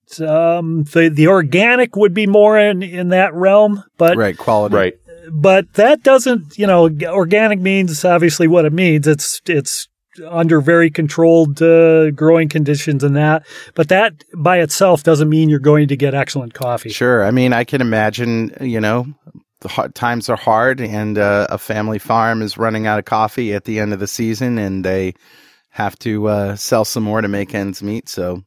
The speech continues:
Speaker 1: Right,
Speaker 2: they're,
Speaker 1: and
Speaker 2: they're
Speaker 1: what
Speaker 2: doing the same.
Speaker 1: And, and what happens is when they go in and they do their picking, what, what you ideally want when you pick coffee is nice, ripe, red coffee cherries.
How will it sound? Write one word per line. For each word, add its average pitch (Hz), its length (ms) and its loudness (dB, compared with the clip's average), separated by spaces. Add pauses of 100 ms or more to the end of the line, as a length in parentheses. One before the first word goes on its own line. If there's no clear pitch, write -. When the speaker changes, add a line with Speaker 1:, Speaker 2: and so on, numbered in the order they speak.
(140)
Speaker 1:
Right, 156 200 2
Speaker 2:
they're, 156 100 2
Speaker 1:
and 165 100 4
Speaker 2:
they're 202 60 4
Speaker 1:
what 190 120 4
Speaker 2:
doing 110 260 -2
the 101 100 -6
same. 101 380 -10 (220)
Speaker 1:
And, 170 200 -2
and 180 180 -2
what 196 200 4
happens 180 480 2
is 147 340 2
when 156 200 2
they 160 100 4
go 160 220 4
in 160 120 4
and 151 160 2
they 151 120 2
do 151 180 4
their 143 140 2
picking, 151 440 0
what, 170 300 2
what 180 320 0
you 180 140 2
ideally 185 420 2
want 160 380 0
when 151 120 -2
you 139 80 0
pick 147 220 -2
coffee 143 380 0
is 117 260 -10
nice, 156 400 0
ripe, 143 420 0
red 143 540 -2
coffee 139 340 -2
cherries. 117 500 -10